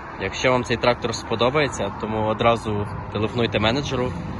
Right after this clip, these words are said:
Є шанс, що цей тракторець уже придбали. А я вам зараз покажу ближче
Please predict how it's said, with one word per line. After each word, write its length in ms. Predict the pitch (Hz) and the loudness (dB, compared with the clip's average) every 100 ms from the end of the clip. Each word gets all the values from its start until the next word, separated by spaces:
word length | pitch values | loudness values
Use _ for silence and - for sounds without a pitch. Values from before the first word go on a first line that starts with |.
| - - - 110 | -8 -8 -6 0
Є 200 | 165 190 | 2 2
шанс, 520 | - 175 190 202 - | 4 4 4 0 -6
що 380 | - - 156 165 | -6 0 2 2
цей 280 | - 165 | 4 4
тракторець 680 | 175 175 160 156 139 147 - - - - - - - - - | 4 2 2 4 4 2 -2 -8 -10 -10 -10 -10 -10 -10 -6
уже 540 | 139 123 - 123 120 123 - - | -2 -2 4 4 4 2 -4 0
придбали. 640 | 123 110 104 101 87 80 - - - - - - - - - | 0 0 2 2 2 -4 -8 -10 -10 -10 -12 -10 -10 -10 -2
А 80 | |
я 140 | 117 190 | 2 4
вам 140 | 196 | 4
зараз 300 | 127 151 156 | 4 2 2
покажу 480 | - 120 110 117 143 - - - | -2 -2 0 0 -2 -4 -10 -4
ближче 500 | 123 123 127 - 165 | 0 2 2 2 0